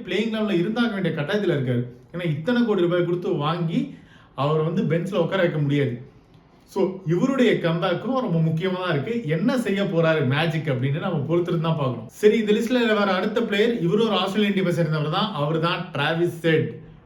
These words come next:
எஸ் ஆர் எஸ் டீம் இவரை வாங்கியிருக்காங்க. டிராவிஸ் ஹெட் ரெண்டாயிரத்தி பதினேழுக்கு அப்புறமா இப்போ ஐ பி எல் குள்ள ரிட்டர்ன் ஆயிருக்காரு. பல வருட காலமா ஐ பி எல் குள்ளே இவர் வரல.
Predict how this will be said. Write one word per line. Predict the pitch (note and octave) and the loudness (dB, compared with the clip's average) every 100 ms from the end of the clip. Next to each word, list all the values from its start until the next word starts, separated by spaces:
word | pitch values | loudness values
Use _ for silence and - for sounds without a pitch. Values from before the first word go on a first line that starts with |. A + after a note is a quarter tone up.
| - - - | -20 -20 -2
எஸ் | D3+ - A#3 | -2 2 0
ஆர் | A3+ | 0
எஸ் | G#3 - | -2 -2
டீம் | G3+ | 0
இவரை | F3 D#3 F#3 G#3 - - | 0 2 2 0 -6 -4
வாங்கியிருக்காங்க. | D#3 D3+ C#3+ C3+ B2 A#2+ - - - _ - - | 0 2 2 0 0 -4 -12 -20 -20 _ -20 -4
டிராவிஸ் | E3+ G#3 C4 B3 A#3+ | 0 2 2 2 2
ஹெட் | G#3+ | 2
ரெண்டாயிரத்தி | G3+ F3 A3 A#3 G#3+ F3 | 4 4 2 0 -2 -2
பதினேழுக்கு | F3+ A3+ A#3 G3+ | 0 4 4 4
அப்புறமா | E3 E3 F3 B3 | 2 0 0 2
இப்போ | A#3 D#3 D#3 | 0 0 0
ஐ | G3 | 0
பி | G#3 | 0
எல் | G#3 | 0
குள்ள | F#3+ F#3+ | 2 2
ரிட்டர்ன் | D#3+ F#3 E3 | 2 0 -2
ஆயிருக்காரு. | D3 C3+ A#2+ - - - | 0 0 -2 -8 -20 -8
பல | B2+ E3 | -4 -2
வருட | G#3+ G#3 F3+ | -2 -2 -2
காலமா | F3 F#3+ G#3+ | -2 -2 0
ஐ | F#3+ | 0
பி | G3+ G#3+ | 0 -2
எல் | F3+ | -2
குள்ளே | F#3 | 0
இவர் | G#3 D#3+ C#3 D#3+ | 2 2 0 0
வரல. | E3 - | 0 -2